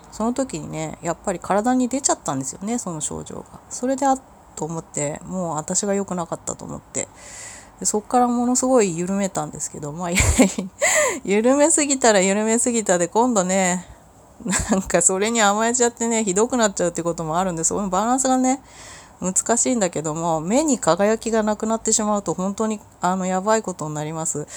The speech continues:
子供でもうつ病になってる子がいっぱいいると思うし、あの、目を見ればわかりますね。だから、あの、ワイワイワイワイ話しかけてくる子っていうのはおそらく問題ないんですけども、あの、じっと我慢して真面目に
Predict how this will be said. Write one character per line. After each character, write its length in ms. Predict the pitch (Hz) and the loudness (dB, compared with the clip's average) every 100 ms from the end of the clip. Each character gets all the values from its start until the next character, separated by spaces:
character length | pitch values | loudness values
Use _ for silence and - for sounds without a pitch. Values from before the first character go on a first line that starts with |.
| - - - | -14 -14 -4
子 100 | 185 | 0
供 260 | 208 233 240 | 2 2 4
で 120 | 262 | 4
も 160 | 220 170 | 2 0
う 80 | |
つ 180 | 170 185 | -2 -2
病 200 | 196 208 | 0 0
に 80 | 208 | 0
な 120 | 214 | -2
っ 40 | 208 | 0
て 120 | 170 | -4
る 80 | 151 | -4
子 200 | 156 147 | -6 -4
が 180 | 160 | -4
い 60 | 156 | -4
っ 40 | 160 - | -8 0
ぱ 140 | 175 | 0
い 100 | 170 | 2
い 40 | 175 | -2
る 100 | 175 | -4
と 120 | 170 | -4
思 200 | 175 170 | -4 -2
う 60 | |
し、 380 | 160 156 151 147 - - - - - | -2 -2 -2 -4 -6 -14 -12 -12 -12
あ 200 | - - | -8 -6
の、 580 | - - - - - - - | -8 -12 -16 -16 -16 -16 -10
目 220 | 196 269 | -2 0
を 80 | 214 | 2
見 160 | 170 | 0
れ 80 | 160 | 0
ば 100 | 156 | -2
わ 100 | 147 | -2
か 120 | 156 | -4
り 80 | 160 | -6
ま 140 | 165 156 | -4 -4
す 100 | 165 | -4
ね。 320 | 165 160 151 | -6 -6 -6
だ 120 | 185 | -6
か 120 | 180 170 | 0 0
ら、 180 | 165 - - - - - | 0 -4 -20 -20 -20 -8
あ 160 | 170 | -6
の、 720 | 170 165 151 - - - - 170 | -6 -6 -6 -6 -8 -10 -12 0
ワ 140 | 240 | 4
イ 60 | 302 | 6
ワ 100 | 208 | 6
イ 60 | |
ワ 120 | 202 220 | 4 4
イ 40 | |
ワ 120 | 190 | 4
イ 40 | 165 | 2
話 320 | 180 247 262 | 2 4 4
し 40 | |
か 120 | 320 | 4
け 100 | 302 | 0
て 120 | 247 175 | -2 -4
く 80 | |
る 80 | 170 | -4
子 140 | - 160 | -6 -10
っ 20 | |
て 140 | - | -6
い 40 | 160 | -6
う 20 | |
の 100 | 156 | -2
は 80 | 156 | -2
お 120 | 165 | -2
そ 120 | - | 0
ら 100 | 214 | 0
く 100 | 175 | 0
問 200 | 160 170 | -6 -2
題 160 | 175 170 | -2 -2
な 120 | 175 | -4
い 40 | |
ん 60 | 160 | -6
で 80 | 151 | -6
す 80 | - | -6
け 100 | 156 | -6
ど 140 | 156 | -6
も、 200 | 151 156 - - - - - - - - - | -10 -12 -16 -20 -20 -20 -20 -20 -20 -14 -8
あ 160 | 151 | -6
の、 160 | 156 147 | -6 -6
じ 160 | - - | -6 0
っ 40 | |
と 100 | 208 | 2
我 120 | 247 | 4
慢 200 | 269 226 | 4 2
し 80 | 190 | 0
て 340 | - 160 - - | -2 -4 -2 -4
真 240 | 160 175 | -4 -2
面 120 | 202 | -2
目 80 | 226 | 0
に 180 | 226 | -2